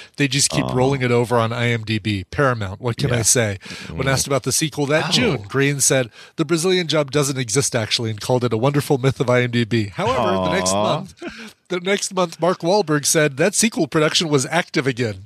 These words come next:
Speaker 1: <laughs>
Speaker 3: What?
Speaker 2: Hey, Paramount, hey, Paramount Plus is doing some things, man. This would be a good little, uh, little toss on there, I think.
Speaker 1: Oh, there you
Speaker 3: Yeah,
Speaker 1: go.
Speaker 3: Paramount Plus
Speaker 2: Yeah.
Speaker 3: is,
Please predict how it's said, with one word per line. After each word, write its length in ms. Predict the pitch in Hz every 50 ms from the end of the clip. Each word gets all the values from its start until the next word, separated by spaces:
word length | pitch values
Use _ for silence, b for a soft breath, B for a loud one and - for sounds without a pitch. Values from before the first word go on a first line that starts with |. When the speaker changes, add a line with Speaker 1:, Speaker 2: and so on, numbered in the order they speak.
| - -
Speaker 1:
<laughs> 260 | 147 - - - -
Speaker 3:
What? 540 | 113 123 135 147 156 160 165 165 165 165 160
Speaker 2:
Hey, 300 | - 147 170 175 160 135 - -
Paramount, 520 | 165 196 208 196 196 196 196 - - -
hey, 180 | 135 170 160 147
Paramount 420 | - 156 165 185 208 208 202 202
Plus 260 | - 190 202 233 -
is 100 | 220 175
doing 280 | 147 165 170 208 226 226
some 200 | 214 190 151 131
things, 360 | - 135 123 117 107 95 92
man. 260 | 110 107 104 104 107
This 160 | 117 131 -
would 140 | - 170 143
be 140 | 139 131 131
a 40 | 123
good 240 | 104 131 127 120 113
little, 320 | 120 117 120 120 120 120
uh, 440 | 120 117 117 117 117 113 110 107 104 - _ _ _ _ _ -
little 220 | 117 120 110 104
toss 380 | 101 - 127 120 120 113 - -
on 160 | 123 113 110
there, 180 | 107 117 135 131
I 140 | 104 95 85
think. 260 | - 90 85 85 85
Speaker 1:
Oh, 40 | -
there 80 | - 101
you 60 | 104 110
Speaker 3:
Yeah, 260 | 120 131 131 131 120
Speaker 1:
go. 80 | 117 117 -
Speaker 3:
Paramount 320 | 131 135 160 190 165 165 147
Plus 220 | 127 135 139 -
Speaker 2:
Yeah. 80 | 127 117
Speaker 3:
is, 100 | 110 104